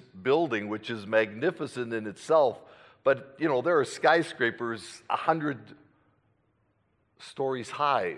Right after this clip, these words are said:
all around. So there it sits in this little enclave. But it's a magnificent building. And he and others rented Huntington Hall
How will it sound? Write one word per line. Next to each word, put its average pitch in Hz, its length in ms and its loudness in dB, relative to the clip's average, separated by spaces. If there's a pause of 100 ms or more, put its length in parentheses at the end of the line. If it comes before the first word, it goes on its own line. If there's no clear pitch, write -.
all 120 280 2
around. 104 440 -2
So 104 160 -6
there 127 220 -2
it 101 100 -8
sits - 480 -10
in 95 120 -8
this 95 280 -12 (400)
little 110 240 -6
enclave. 101 680 -6 (880)
But 151 100 -4
it's 156 120 -6
a 165 40 -4
magnificent 165 800 0
building. 98 360 -4 (1800)
And 110 240 -6
he 156 380 -2
and 110 320 -2 (560)
others 127 400 4
rented 120 540 0 (180)
Huntington 123 640 -6
Hall 131 680 4